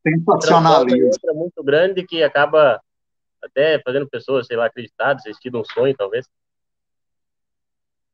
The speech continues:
Speaker 1: Verdade, cara. Isso aí é verdade. O pessoal tem sido muito sensacionalista, né, ultimamente. Aí fala que tal caminho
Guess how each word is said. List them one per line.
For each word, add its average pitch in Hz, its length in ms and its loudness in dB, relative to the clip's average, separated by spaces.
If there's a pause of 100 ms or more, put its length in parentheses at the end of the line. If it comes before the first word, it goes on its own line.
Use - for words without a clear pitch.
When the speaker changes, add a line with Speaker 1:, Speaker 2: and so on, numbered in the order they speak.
(220)
Speaker 1:
Verdade, 113 600 -4
cara. - 200 -20 (100)
Isso - 200 -18
aí 104 100 -6
é 101 100 -6
verdade. 123 580 -8 (800)
O 107 520 0
pessoal 110 380 0
tem 127 180 -4
sido 135 420 -2
muito 131 520 -2
sensacionalista, 135 1200 -2
né, 104 140 -2
ultimamente. 101 960 -6 (1000)
Aí 101 360 2
fala 117 560 2
que - 180 -10
tal 117 500 2
caminho 104 1800 -6